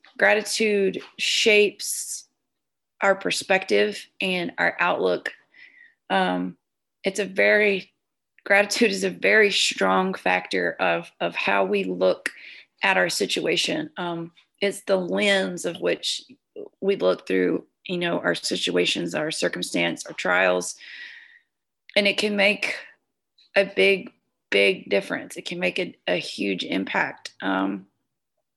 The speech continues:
and I don't want people to get the wrong idea. Um, I have, you know, absolutely had times throughout this journey that I have, I have not been grateful.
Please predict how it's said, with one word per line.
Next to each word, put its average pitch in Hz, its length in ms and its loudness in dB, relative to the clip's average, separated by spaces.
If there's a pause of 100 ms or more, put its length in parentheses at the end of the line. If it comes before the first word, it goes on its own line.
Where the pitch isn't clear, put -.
(360)
and 240 100 2
I 240 100 4
don't 220 240 2
want 196 200 2
people 208 360 0
to 95 340 2 (500)
get 104 160 0
the 208 100 2
wrong 107 280 0
idea. 196 640 2 (200)
Um, 190 540 0 (220)
I 220 160 4
have, 208 220 0 (640)
you 208 120 -4
know, 185 260 0 (100)
absolutely 208 1300 2 (580)
had 190 300 0
times 196 800 -4 (100)
throughout 190 300 2
this 180 180 -2
journey 185 560 -2
that 175 200 2
I 208 140 2
have, 214 220 -2 (180)
I 185 120 0
have 185 240 0
not 196 440 0
been 190 220 -2
grateful. 180 580 0